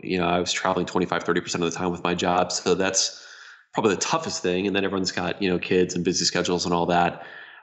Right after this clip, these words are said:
Um, but, you know, the folks I really care about the most, we're staying in touch. And, you know, some of those other folks I liked seeing, but weren't necessarily the ones I'm keeping in touch with on a daily basis,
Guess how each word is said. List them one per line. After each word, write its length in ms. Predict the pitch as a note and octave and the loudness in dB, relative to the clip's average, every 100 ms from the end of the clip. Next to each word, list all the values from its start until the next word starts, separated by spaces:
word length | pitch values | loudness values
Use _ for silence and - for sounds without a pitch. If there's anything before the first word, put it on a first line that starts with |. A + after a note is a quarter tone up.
| - | -6
Um, 560 | D#2+ D#2+ D#2+ D#2+ E2 - - _ _ _ - _ _ - | 0 2 2 0 -2 -6 -16 _ _ _ -20 _ _ -8
but, 320 | G#2 G2+ - | -2 0 2
you 80 | C3+ | 2
know, 60 | D#3 | 2
the 80 | |
folks 260 | F#3+ A#3+ A3+ | 2 0 2
I 40 | |
really 340 | C3+ A#2+ C3 C3+ | 2 4 4 4
care 220 | - C3 | 0 0
about 200 | C3+ C3+ | 0 -2
the 80 | G2 | 0
most, 320 | F#2+ A#2 - | 2 2 2
we're 80 | D3 | 0
staying 280 | - C3 G#2+ | 2 2 2
in 60 | |
touch. 380 | F2+ D#2 - - | 2 0 0 2
And, 260 | F#2 F#2+ F2+ - - - | 2 0 -4 -12 -16 -6
you 100 | - | 2
know, 120 | G#2+ G2+ | 4 4
some 140 | D3 | 2
of 40 | |
those 180 | B2 G#2 | 2 2
other 140 | A#2 A#2+ | 2 2
folks 260 | A#2 G#2 | 0 2
I 40 | G2 | 2
liked 280 | G2+ F#2+ | 2 2
seeing, 400 | - - G#2 C3+ | 0 2 2 2
but 140 | B2+ D#2 | 0 0
weren't 320 | G2 G2+ - | 2 0 0
necessarily 400 | G#2 - G#2 F#2 | -2 0 2 2
the 60 | F2+ | 2
ones 180 | F2+ | 2
I'm 80 | F#2 | 0
keeping 220 | F2 - F2+ | -2 -2 0
in 20 | |
touch 220 | G2 F#2 | 0 0
with 120 | G#2 | 0
on 100 | F#2 | 0
a 40 | F2+ | 2
daily 260 | F2+ F#2+ | 2 4
basis, 640 | F2 F2 - B2 B2 - | 4 2 2 0 0 -6